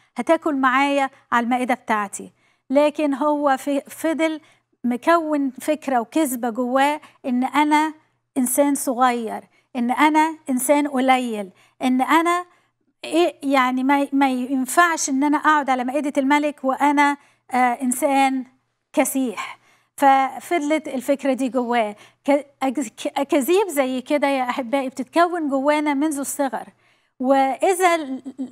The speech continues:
دلوقتي ما ابتديناش نتعامل معاها ونفهم إن دي مش حقيقة، هنعيش طول عمرنا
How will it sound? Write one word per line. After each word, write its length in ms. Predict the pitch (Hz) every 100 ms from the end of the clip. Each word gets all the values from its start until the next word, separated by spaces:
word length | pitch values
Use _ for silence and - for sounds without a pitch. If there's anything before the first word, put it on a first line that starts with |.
| 247
دلوقتي 560 | 220 247 311 311 - 277
ما 180 | 240 220 _ -
ابتديناش 640 | 240 - 233 247 339 330
نتعامل 520 | 302 247 285 302 277
معاها 560 | 254 240 277 269 214 208
ونفهم 680 | 226 240 359 359 - 240 -
إن 240 | 254 240 226
دي 180 | 294
مش 160 | 277 240
حقيقة، 600 | - 262 294 302 277 294 - - _
هنعيش 480 | 269 269 302 359 -
طول 220 | 349 339
عمرنا 720 | 277 269 269 285 339 277 269